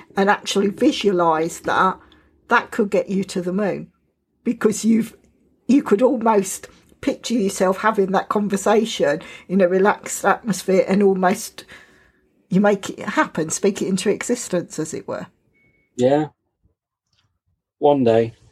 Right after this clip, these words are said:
Speaker 2: I'm gonna come back the next time.
Speaker 1: Definitely.
Speaker 2: There's a whole nother conversation. <laughs>
Speaker 1: Definitely. Well, I've told you, you've got to come back. I've told you already there. You've, we could, we've got so many topics that we could talk about.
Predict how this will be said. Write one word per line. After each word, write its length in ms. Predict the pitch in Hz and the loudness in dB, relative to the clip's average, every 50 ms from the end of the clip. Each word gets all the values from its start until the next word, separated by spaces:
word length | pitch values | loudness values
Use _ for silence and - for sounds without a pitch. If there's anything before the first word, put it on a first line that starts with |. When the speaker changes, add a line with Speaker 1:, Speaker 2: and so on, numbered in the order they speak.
| _ _ - | _ _ -4
Speaker 2:
I'm 60 | 160 | -2
gonna 80 | 151 147 | -2 0
come 200 | - - 143 139 | 0 0 0 2
back 140 | 139 147 - | 0 0 0
the 100 | 135 127 | 0 0
next 300 | 123 98 - - - - | 0 0 0 -4 -10 -10
time. 360 | - 113 104 101 101 101 - _ _ _ _ _ _ _ _ _ _ _ _ _ _ _ _ _ _ _ _ - - - - | -8 -6 -6 -6 -8 -12 -16 _ _ _ _ _ _ _ _ _ _ _ _ _ _ _ _ _ _ _ _ -20 -16 -8 -6
Speaker 1:
Definitely. 420 | 202 226 - - - - 185 185 - _ _ 220 208 165 | -6 -4 0 0 0 0 0 -4 -14 _ _ -10 -6 -2
Speaker 2:
There's 200 | 135 131 120 120 | -2 0 0 -2
a 100 | 120 - | -2 0
whole 180 | 131 135 135 123 | 2 2 4 4
nother 220 | 123 127 123 117 | 4 4 2 2
conversation. 920 | - 120 110 101 107 107 - - - - - - - - - - 254 220 - - _ _ | 2 2 0 0 0 -6 -6 -8 -14 -14 -12 -12 -12 -12 -10 -10 -10 -10 -12 -16 _ _
<laughs> 140 | _ _ - | _ _ -4
Speaker 1:
Definitely. 800 | - 339 311 330 330 302 285 - 262 226 - - 262 262 - - _ - 247 233 277 - - - - - - | -2 0 2 2 0 0 -2 -2 -4 -4 -2 0 -2 -2 -2 -6 _ -14 -12 -12 -12 -12 -16 -20 -16 -4 0
Well, 140 | 294 415 | 2 2
I've 120 | 415 415 - | 2 2 0
told 260 | 392 440 453 370 - | 0 2 2 2 2
you, 60 | 339 | 2
you've 180 | 311 311 294 - | 0 0 0 2
got 200 | 381 381 247 - | 2 2 2 2
to 40 | - | 0
come 180 | 320 285 269 | -2 -2 0
back. 260 | 254 262 226 - - | 0 0 -2 0 -2
I've 160 | 202 208 - - | -4 -6 -2 0
told 300 | 370 403 370 311 - 311 | 0 0 0 0 0 0
you 140 | 311 285 | 0 0
already 460 | 285 269 254 254 277 277 277 285 269 262 | 0 0 0 2 0 0 0 0 -2 -2
there. 180 | - 226 208 196 | -2 -2 -2 -2
You've, 280 | 214 240 247 208 196 - - - - - - | -2 -2 -4 -6 -6 -8 -14 -20 -16 -4 0
we 140 | 320 330 320 | 2 2 2
could, 320 | - - 320 302 - - | 2 0 -2 -2 0 -2
we've 120 | 247 233 | -2 0
got 160 | 240 254 190 - | 2 0 0 0
so 180 | - 330 320 | 2 0 0
many 200 | 277 262 277 269 | 2 0 -2 -2
topics 500 | - - 220 214 - 175 - - - - | -2 -2 -2 -2 -4 -6 -10 -10 -10 -10
that 120 | 175 175 180 | -8 -6 -6
we 120 | 190 185 | -6 -6
could 200 | 185 - 175 170 | -6 -10 -12 -10
talk 300 | - 196 175 - - - | -8 -8 -8 -8 -10 -14
about. 340 | 147 135 113 110 110 - | -14 -12 -12 -12 -12 -14